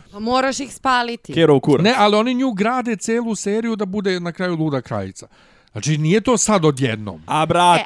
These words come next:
Speaker 1: ajde,
Speaker 2: znači,
Speaker 1: ajde.
Speaker 2: c-, stani, čekaj, šta je ona, šta, š-, kako, gdje, podsjeti me, čekaj, ali ona obećala zmajeve? Ono me, pa, pa mu rekla, "Zmajev ne mogu da se, da se,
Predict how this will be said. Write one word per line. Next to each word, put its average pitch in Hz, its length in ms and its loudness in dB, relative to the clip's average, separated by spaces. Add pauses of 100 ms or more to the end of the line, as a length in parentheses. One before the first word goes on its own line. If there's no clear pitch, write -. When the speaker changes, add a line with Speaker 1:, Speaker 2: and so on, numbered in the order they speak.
Speaker 1:
ajde, 339 220 0
Speaker 2:
znači, 269 280 0
Speaker 1:
ajde. 226 360 0
Speaker 2:
c-, 175 260 -14
stani, 151 500 -2
čekaj, 139 400 -4
šta 196 220 2
je 175 80 4
ona, 160 320 -2
šta, - 200 -12
š-, - 160 -10
kako, 254 300 -2
gdje, 190 200 -2
podsjeti 202 360 -4
me, 131 60 -8
čekaj, 160 200 -6
ali 151 80 0
ona 220 200 0 (300)
obećala 170 500 0
zmajeve? 170 500 -4 (440)
Ono 180 220 2
me, 170 100 2
pa, 165 180 0 (140)
pa 160 100 0
mu 156 140 2
rekla, 160 300 0
"Zmajev 151 260 2
ne 139 100 0
mogu 127 220 0
da 110 100 -6
se, 113 300 -6
da 117 120 -4
se, 120 160 -8